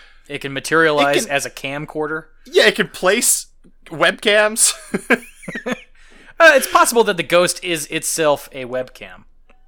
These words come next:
Speaker 2: Could be. It could
Speaker 1: Yeah.
Speaker 2: be. I'll g-, but I'll give you, I'll give you ghost. I'm
Speaker 1: Okay.
Speaker 2: gonna go with slasher.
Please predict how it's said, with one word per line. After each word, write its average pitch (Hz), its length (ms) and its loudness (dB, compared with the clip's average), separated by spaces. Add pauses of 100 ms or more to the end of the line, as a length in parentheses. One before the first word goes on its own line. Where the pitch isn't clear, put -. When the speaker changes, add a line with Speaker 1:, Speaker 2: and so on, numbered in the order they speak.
(420)
Speaker 2:
Could 127 200 -4
be. 123 320 -12
It 120 140 -18
could 113 120 -12
Speaker 1:
Yeah. 98 100 -12
Speaker 2:
be. 101 120 -18 (120)
I'll 165 140 0
g-, 175 100 -4 (120)
but 190 100 4
I'll 190 100 4
give 175 180 -4
you, 160 160 -4
I'll 143 80 -2
give 147 160 -8
you 135 60 -10
ghost. 95 440 -12 (200)
I'm 190 140 0
Speaker 1:
Okay. 208 80 -10
Speaker 2:
gonna 302 140 -8
go 214 240 0
with 185 460 -2
slasher. 131 640 -4